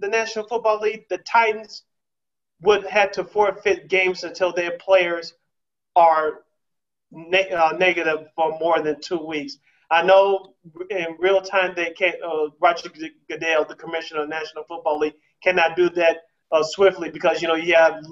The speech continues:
uh, potential legal battles. Of course, you have the players' u-,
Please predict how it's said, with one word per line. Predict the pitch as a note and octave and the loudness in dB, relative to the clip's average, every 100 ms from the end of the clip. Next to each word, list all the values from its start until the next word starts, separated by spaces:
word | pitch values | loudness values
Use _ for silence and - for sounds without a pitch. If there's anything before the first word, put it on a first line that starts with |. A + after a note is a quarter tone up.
| - | -8
uh, | E3+ D#3 D3 - F3 - | -2 -2 -2 -8 -14 -10
potential | E3 G#3 F#3+ F3+ E3 | -10 -4 -4 -4 0
legal | F3+ F3 | 0 0
battles. | E3 F3 E3+ E3+ | 2 2 2 0
Of | - | -8
course, | F3 E3+ - _ _ - | -6 -6 -8 _ _ 0
you | F3 | 6
have | E3 D#3+ | 6 4
the | D#3 | -6
players' | - A3 G3 F3 | -2 2 4 2
u-, | E3+ F3 | -4 -10